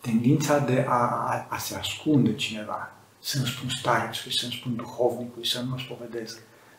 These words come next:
Bun, ce o să-ți facă starețul? Ce o să-ți facă duhovnicul? Să te omoare? Ce o să-ți facă?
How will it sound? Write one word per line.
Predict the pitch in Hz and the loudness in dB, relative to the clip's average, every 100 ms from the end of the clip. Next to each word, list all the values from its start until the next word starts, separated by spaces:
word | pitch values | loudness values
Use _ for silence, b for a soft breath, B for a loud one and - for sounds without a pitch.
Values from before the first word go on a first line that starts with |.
| b | b
Bun, | - 214 - - - - | 8 8 8 0 -8 -12
ce | - 240 | 2 6
o | |
să-ți | 214 202 | 8 10
facă | 156 139 117 | 8 8 4
starețul? | - - 101 - - - | 4 4 4 0 -6 -6
Ce | - 202 | -2 0
o | |
să-ți | 175 | 2
facă | - 120 113 | 4 2 0
duhovnicul? | 110 - 101 98 95 - | -2 -4 -10 -12 -8 -8
Să | - | -6
te | 95 | -6
omoare? | 95 160 185 - - - | -2 0 0 -2 -12 -12
Ce | - 170 | -8 -6
o | |
să-ți | 135 | -6
facă? | - - | -8 -12